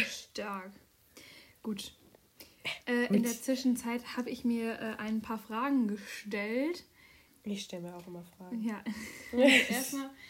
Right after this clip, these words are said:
Speaker 1: habe ich eine Frage in einem, äh, TikTok gesehen, die ich denn, oder einen Text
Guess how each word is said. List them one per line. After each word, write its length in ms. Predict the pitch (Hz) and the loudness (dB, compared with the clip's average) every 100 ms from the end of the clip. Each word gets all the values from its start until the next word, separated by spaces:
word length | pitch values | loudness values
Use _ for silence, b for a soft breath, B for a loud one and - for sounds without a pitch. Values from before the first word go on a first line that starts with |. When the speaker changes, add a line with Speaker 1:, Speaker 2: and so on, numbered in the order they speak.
| B B 233 | B B -12
Speaker 1:
habe 180 | 220 | -4
ich 200 | 240 240 214 | -4 -4 -8
eine 180 | 214 214 | -10 -10
Frage 460 | - 226 226 226 | -10 -8 -4 -4
in 180 | 233 220 | -4 -8
einem, 380 | 220 208 202 202 | -10 -8 -6 -8
äh, 200 | 226 208 208 | -8 -12 -12
TikTok 600 | - 233 - 208 202 - | -12 -12 -10 -10 -12 -10
gesehen, 640 | 214 196 208 220 240 247 - | -10 -6 -6 -4 -4 -4 -6
die 160 | 214 | -6
ich 140 | 202 - | -6 -10
denn, 380 | 220 202 202 - | -6 -4 -4 -6
oder 260 | 214 208 - | -8 -6 -6
einen 140 | 214 | -8
Text 360 | 196 262 254 - | -6 -8 -8 -20